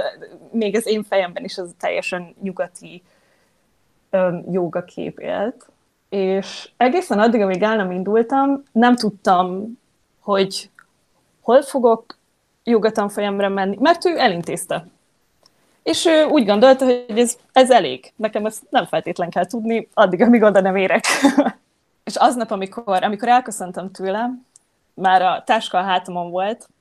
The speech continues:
akkor eszembe jutott, hogy azt sem tudom még, hogy hol fogok lakni, mert természetesen mondta, hogy hát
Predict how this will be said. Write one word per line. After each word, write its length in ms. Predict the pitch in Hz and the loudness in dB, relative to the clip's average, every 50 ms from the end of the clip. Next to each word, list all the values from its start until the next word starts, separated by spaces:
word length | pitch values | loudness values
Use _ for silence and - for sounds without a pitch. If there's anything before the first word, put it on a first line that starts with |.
| _ _ _ _ _ - - | _ _ _ _ _ -18 -12
akkor 280 | - 208 202 - 214 208 | -10 -10 -8 -4 0 2
eszembe 300 | 214 - - 233 196 180 | 2 2 0 -2 -6 -6
jutott, 220 | 185 180 196 196 | -6 -6 -6 -8
hogy 120 | - 185 180 | -6 -2 0
azt 140 | 208 240 - | 0 0 -2
sem 100 | 226 180 | -6 -8
tudom 220 | - 190 196 190 | -6 -2 -2 -2
még, 140 | 185 190 190 | -2 -4 -8
hogy 120 | 202 202 | -8 -6
hol 160 | - 208 190 | -2 -2 -2
fogok 260 | 196 - - 143 - - | -2 -2 -6 -6 -4 -2
lakni, 480 | 214 214 214 - - 160 170 208 - _ _ _ _ _ _ _ _ _ _ _ | -2 -4 -4 -4 -12 -10 -10 -10 -12 _ _ _ _ _ _ _ _ _ _ _
mert 200 | - 196 196 196 | -2 -2 0 2
természetesen 840 | - 202 185 190 185 190 185 175 - 208 - - 196 190 196 - - | 2 2 2 2 -2 -4 -6 -6 -6 -6 -4 -2 -2 -2 -2 -4 -6
mondta, 280 | 196 185 175 170 175 | -8 -8 -8 -8 -10
hogy 200 | 175 185 180 180 | -10 -10 -10 -8
hát 200 | - 185 175 - | -6 -6 -6 -6